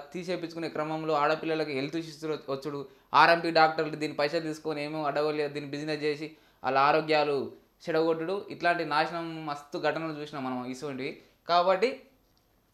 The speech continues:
అటువంటి కాకుండా ఇది చట్టబద్ధంగా వాళ్ళకు ఒక హక్కు, మహిళల హక్కు అనేది సుప్రీంకోర్టు బల్ల గుద్ది చెప్పింది. ఇక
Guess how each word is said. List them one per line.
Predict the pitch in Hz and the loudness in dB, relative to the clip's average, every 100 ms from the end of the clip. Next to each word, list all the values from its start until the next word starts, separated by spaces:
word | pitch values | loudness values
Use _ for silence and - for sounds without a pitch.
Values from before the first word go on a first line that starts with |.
| - | -8
అటువంటి | 120 131 208 196 | -6 0 0 4
కాకుండా | 175 165 160 170 254 - - _ _ _ | 6 4 4 2 2 0 -16 _ _ _
ఇది | 151 156 143 - | -4 -2 -2 0
చట్టబద్ధంగా | 165 196 196 190 185 190 214 | 4 4 6 6 4 8 8
వాళ్ళకు | 180 170 156 | 8 6 4
ఒక | 151 | 4
హక్కు, | 147 151 - 220 | 4 4 2 2
మహిళల | 180 165 190 185 | 4 6 8 8
హక్కు | 165 165 | 6 6
అనేది | 190 175 185 247 - - - _ | 2 4 0 -2 -6 -18 -20 _
సుప్రీంకోర్టు | - 165 214 214 185 190 185 | -10 0 4 4 4 2 2
బల్ల | 175 165 185 | 4 6 8
గుద్ది | 175 175 180 170 | 4 2 2 2
చెప్పింది. | 160 160 175 | 0 -4 -4
ఇక | 196 196 | -2 -2